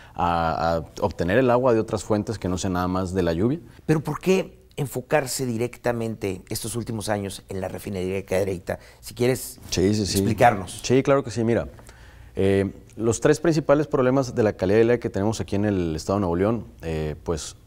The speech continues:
Speaker 1: es la refinería. ¿Por qué? Porque es el mayor contaminante.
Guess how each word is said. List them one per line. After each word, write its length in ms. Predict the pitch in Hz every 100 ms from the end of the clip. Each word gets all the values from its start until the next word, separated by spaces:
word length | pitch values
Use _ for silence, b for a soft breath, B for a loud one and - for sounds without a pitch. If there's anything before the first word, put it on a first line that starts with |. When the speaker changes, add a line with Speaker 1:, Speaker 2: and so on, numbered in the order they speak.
| -
Speaker 1:
es 160 | 85
la 100 | 90
refinería. 580 | 90 80 90 85 110 160 - -
¿Por 140 | -
qué? 140 | - 123
Porque 240 | 113 -
es 120 | 90
el 120 | 123
mayor 420 | 113 92 87 104 110
contaminante. 840 | 123 117 92 82 78 104 120